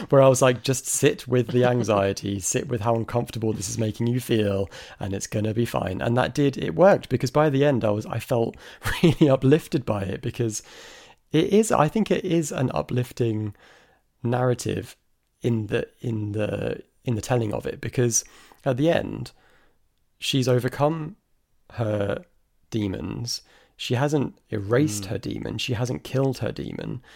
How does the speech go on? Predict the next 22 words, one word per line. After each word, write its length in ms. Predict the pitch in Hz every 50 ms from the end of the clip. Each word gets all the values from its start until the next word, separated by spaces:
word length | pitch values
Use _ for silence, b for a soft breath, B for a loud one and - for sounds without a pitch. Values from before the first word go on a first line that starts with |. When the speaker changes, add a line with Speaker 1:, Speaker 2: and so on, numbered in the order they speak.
| B B B B B
Speaker 1:
She's 320 | B - - 120 117 104 92
living 380 | 113 117 135 143 135 127 107 101
with 140 | 95 92
it. 160 | - - - -
She's 180 | - 123 110
<laughs> 140 | 127 131 139
literally 840 | - - - - - - - - - 156 127 - - 131 120 123 120 B B B B B B
living 500 | - 117 117 117 127 131 113 123 117 113
with 140 | 110 107 104
her 140 | 110 107 101
demon. 480 | 92 107 101 98 92 - - 95 101 B B B B B B B B B B
And, 400 | - 107 104 104 101 101 - -
uh, 300 | 113 104 98 101 101 -
she 180 | - - 127 120
knows 360 | 117 120 117 117 113 104 -
that 120 | 90 -
she 140 | - - 101
has 140 | 95 110 -
to 100 | - 107
tend 320 | - - 123 117 117 113 -
to 160 | - 117 123
it, 240 | 147 196 233 -